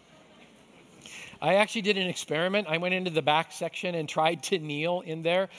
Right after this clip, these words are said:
Um, they almost had to call an ambulance for me 'cause I pulled something trying to get back up again. I mean, you can't, don't, please don't, don't try in the seats, okay? It's, it just, it's the wrong angle, all right? But I want you to think about this for just a second.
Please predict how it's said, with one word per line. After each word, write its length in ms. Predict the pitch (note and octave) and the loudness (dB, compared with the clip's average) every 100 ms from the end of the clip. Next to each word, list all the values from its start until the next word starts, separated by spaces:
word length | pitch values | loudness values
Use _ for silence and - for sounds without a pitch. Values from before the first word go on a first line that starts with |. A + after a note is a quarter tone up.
| - D#3+ | -18 -6
Um, 380 | D3 D3 C#3+ C#3+ - - - - - _ - - - - - | 0 2 0 -4 -14 -20 -18 -16 -18 _ -18 -18 -18 -20 -4
they 60 | |
almost 200 | D3+ F3+ | -2 0
had 140 | G3 F3 | 0 0
to 40 | |
call 260 | D#3 F3 E3 | 2 2 4
an 60 | |
ambulance 440 | D#3+ D#3+ D#3 D3+ - | 2 0 0 -2 -4
for 200 | - D3 | -4 -4
me 120 | C#3 | -4
'cause 160 | D3 D3+ | -2 0
I 80 | |
pulled 360 | E3 - G#3 F#3+ | 0 2 2 2
something 300 | F#3 D#3+ D3+ | 0 -2 -2
trying 160 | - D#3 | -2 0
to 60 | |
get 160 | D#3+ D#3+ | 0 2
back 240 | D#3+ D3 | 2 4
up 160 | E3+ D#3+ | 0 0
again. 240 | C#3 C#3+ | -2 -2
I 40 | C#3+ | -2
mean, 160 | D3 | -2
you 120 | D#3+ | -2
can't, 440 | D#3+ F3 E3+ D#3 D#3 | 0 2 2 0 -2
don't, 300 | E3 F3+ F#3 - | 0 0 -6 -12
please 280 | D#3+ F3 C#3 | -8 -6 -2
don't, 340 | F3+ F3 D#3+ | 0 -2 -4
don't 160 | D#3 D#3+ | -8 -4
try 300 | D#3+ C#3 D3 - - C#3 _ | 0 0 -2 -8 -18 -20 _
in 140 | E3+ | -4
the 80 | E3+ | -2
seats, 380 | - E3+ B2 - | 0 -2 -4 -6
okay? 320 | D3+ - F3 | -2 2 2
It's, 380 | F3+ D3 - - - - - | 0 -4 -4 -6 -8 -18 -14
it 200 | - C#3 | -10 -10
just, 180 | - D3 - | -10 -12 -8
it's 180 | D3+ - | -8 -4
the 100 | D3 | 2
wrong 260 | D3+ D#3 | 2 2
angle, 440 | D3 C#3+ C#3+ B2+ B2+ | 0 -2 -2 -4 -4
all 140 | C#3 | -4
right? 320 | C3 D#3 E3 B2+ - _ _ - _ - - - - - - - | 0 0 -2 -8 -18 _ _ -20 _ -20 -20 -20 -20 -20 -10 -2
But 100 | F3 | 2
I 60 | |
want 260 | F3 G#3 - | 4 2 0
you 60 | |
to 80 | F#3 | -2
think 260 | - G3+ G3+ | -2 -2 0
about 220 | E3+ D3+ | 2 2
this 160 | D#3+ - | 0 -6
for 160 | E3 | -8
just 260 | C#3 E3 - | -8 -8 -8
a 40 | |
second. 420 | - F#3+ - C#3+ | -4 -4 -4 -8